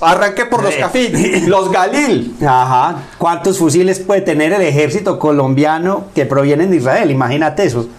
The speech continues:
Speaker 1: Entonces, ahí es donde el tema es
Speaker 2: Estratégico,
Speaker 1: es
Speaker 2: sí.
Speaker 1: estratégico. Y el punto es que aquí hay mucha gente que está viendo, entonces se calienta el tema de orden público, y el problema es que, que se
Speaker 2: No hay
Speaker 1: calienta.
Speaker 2: respuesta, ya hay.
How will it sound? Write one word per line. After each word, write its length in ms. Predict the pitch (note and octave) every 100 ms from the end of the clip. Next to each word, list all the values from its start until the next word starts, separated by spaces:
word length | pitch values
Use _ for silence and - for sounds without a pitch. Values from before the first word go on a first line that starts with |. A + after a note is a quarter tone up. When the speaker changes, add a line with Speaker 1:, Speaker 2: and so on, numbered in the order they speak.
| - -
Speaker 1:
Entonces, 340 | - F#3 G3 - - - -
ahí 240 | D3+ F3 F3
es 100 | D#3+
donde 200 | G3 G3+
el 120 | -
tema 460 | D#3+ E3 G3 - - - - - -
es 240 | E3 C#3
Speaker 2:
Estratégico, 760 | C3+ D#3 C#3 F3+ F#3+ D#3 - C3
Speaker 1:
es 120 | D#3+
Speaker 2:
sí. 60 | F3+
Speaker 1:
estratégico. 840 | - F#3 F3 B3 G#3+ G#3+ C3 - - -
Y 80 | F3+
el 200 | F3 E3+
punto 460 | - C#3+ C3 B2+ F#3
es 420 | D#3+ D#3+ - -
que 80 | -
aquí 200 | A#2+ -
hay 80 | A#2
mucha 280 | C3+ C#3+ E3+
gente 300 | F3 F3 F#3+
que 80 | F#3
está 260 | F#3 F#3+
viendo, 380 | B3 G#3+ F#3 F#3
entonces 340 | F#3 A#2+ A#2
se 160 | C#3+ D3
calienta 560 | D3+ C3+ C#3+ D#3 D#3 F#3+
el 80 | F#3+
tema 280 | G3+ G3+
de 60 | G#3
orden 340 | F#3 A3+ A3+
público, 600 | C4+ B3+ A3+ A3 B3+ C4 - - - - - -
y 100 | D#3
el 80 |
problema 240 | - C3+ D#3+
es 60 |
que, 160 | - -
que 80 | E3+
se 80 | E3+
Speaker 2:
No 80 |
hay 60 | A#2+
Speaker 1:
calienta. 160 | D3 C3
Speaker 2:
respuesta, 520 | - D#3 D#3 - G#2+
ya 100 | B2+
hay. 180 | C#3+